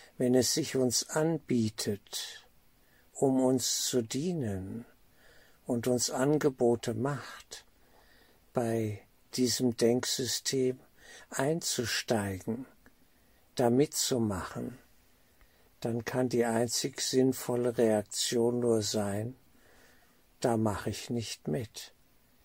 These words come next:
Das ist nicht meine Welt. Da will ich nicht sein.“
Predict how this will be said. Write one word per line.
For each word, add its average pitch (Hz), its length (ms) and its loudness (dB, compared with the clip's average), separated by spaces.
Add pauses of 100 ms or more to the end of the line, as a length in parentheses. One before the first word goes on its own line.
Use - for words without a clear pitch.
(360)
Das 123 240 2
ist - 300 -4
nicht 123 380 -4
meine 107 440 0
Welt. 113 640 -6 (840)
Da 117 240 2
will 110 180 2
ich - 240 -6
nicht 113 360 -4
sein.“ 101 520 -6